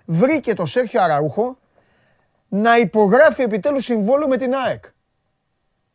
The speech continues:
Τέλος οι δανεισμοί, ο Αραούχο, η μεγάλη καψούρα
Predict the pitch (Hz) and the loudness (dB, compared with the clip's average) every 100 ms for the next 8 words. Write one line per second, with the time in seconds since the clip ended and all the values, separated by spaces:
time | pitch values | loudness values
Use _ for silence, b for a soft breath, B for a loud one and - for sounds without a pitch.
0 | _ _ _ _ _ _ _ - 269 277 | _ _ _ _ _ _ _ 0 2 2
1 | 233 196 196 165 190 285 285 _ _ _ | 2 0 0 -2 -2 -2 -4 _ _ _
2 | - 226 214 277 220 269 285 294 277 _ | -6 0 2 4 2 0 0 -2 -2 _
3 | _ _ _ _ - 202 208 240 262 208 | _ _ _ _ -6 -2 0 0 0 0
4 | 220 185 - 277 269 220 160 120 | -2 -2 -6 -2 2 2 0 -4